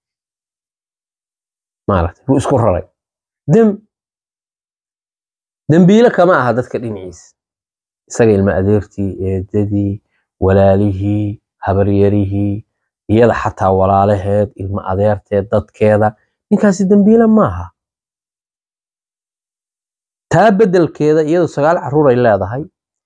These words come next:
hanti iyo dhaqaale aad ugu filan oo Ilaahay ku barakeeyey bay haysataa.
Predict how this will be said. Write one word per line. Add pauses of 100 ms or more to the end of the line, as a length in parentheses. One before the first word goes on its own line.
(220)
hanti
iyo
dhaqaale
aad
ugu
filan
oo
Ilaahay
ku
barakeeyey
bay
haysataa.